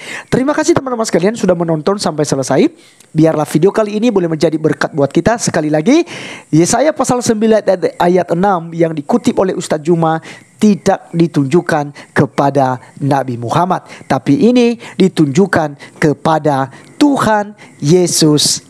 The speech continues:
Kristus, ya. Saya Arif Gula, undur diri, sampai ketemu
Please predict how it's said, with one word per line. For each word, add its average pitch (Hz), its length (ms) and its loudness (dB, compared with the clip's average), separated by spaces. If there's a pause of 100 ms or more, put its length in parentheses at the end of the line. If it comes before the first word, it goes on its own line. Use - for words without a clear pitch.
(160)
Kristus, 147 960 -2
ya. 170 160 2 (480)
Saya 208 300 0
Arif 202 160 -2
Gula, 214 260 2 (300)
undur 180 240 2
diri, 170 240 4
sampai 165 320 -2
ketemu 156 320 -2